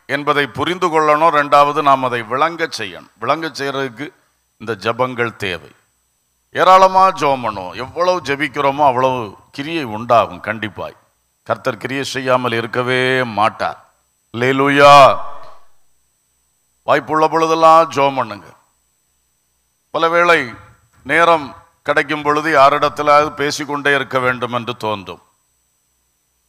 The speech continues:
தேவனிடத்தில் பேசிக்கொண்டிருங்கள். தேவனிடத்தில் பேசிக்கொண்டிருப்பது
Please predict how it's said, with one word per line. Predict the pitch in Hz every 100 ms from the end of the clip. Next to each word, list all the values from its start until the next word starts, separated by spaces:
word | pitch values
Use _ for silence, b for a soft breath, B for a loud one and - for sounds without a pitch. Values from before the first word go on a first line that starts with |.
| _ _ _ _ _
தேவனிடத்தில் | 156 185 190 185 175 143 160 143
பேசிக்கொண்டிருங்கள். | 147 - 127 127 113 101 95 82 80 - _ _ _ _ _ _ _ _ _
தேவனிடத்தில் | 135 165 180 175 170 170 156
பேசிக்கொண்டிருப்பது | 165 147 151 156 151 151 120 147